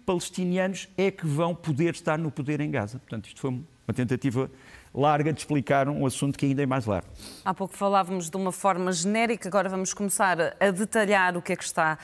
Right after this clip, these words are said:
Speaker 2: aqui em causa no, na ofensiva. Eh, também falar dos sistemas de, de, de túneis do Hamas e que são um desafio para a própria, para, para Israel.
Speaker 1: São. Ahm,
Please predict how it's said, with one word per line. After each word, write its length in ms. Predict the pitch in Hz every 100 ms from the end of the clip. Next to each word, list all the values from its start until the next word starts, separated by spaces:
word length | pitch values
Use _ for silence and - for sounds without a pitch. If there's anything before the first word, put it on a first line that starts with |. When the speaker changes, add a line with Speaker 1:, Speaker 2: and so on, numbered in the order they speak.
| -
Speaker 2:
aqui 200 | 165 165
em 60 | 196
causa 240 | 170 156
no, 260 | 165 165 143
na 100 | 170
ofensiva. 720 | 160 185 180 - 240 196 226 - - - -
Eh, 160 | 185 - -
também 240 | 311 311
falar 260 | 311 262 254
dos 180 | 220 -
sistemas 460 | 233 - 220 202
de, 80 | 208 196 185
de, 840 | 165 185 180 170 165 160 - 160
de 100 | 214
túneis 840 | - 214 208 202 202 208 - - - -
do 280 | 160 175 180
Hamas 540 | 185 170 160 170 - - - -
e 80 | 202
que 100 | -
são 420 | 175 165 190 -
um 140 | 180 180
desafio 560 | 160 156 - 156 160 -
para 140 | 160
a 40 |
própria, 560 | 147 139 - 147 139 135 -
para, 340 | 147 147 143
para 140 | -
Israel. 480 | 135 - 196 196 120 - _ _ _ _
Speaker 1:
São. 300 | - 135 98 - _ 117
Ahm, 460 | 120 117 110 113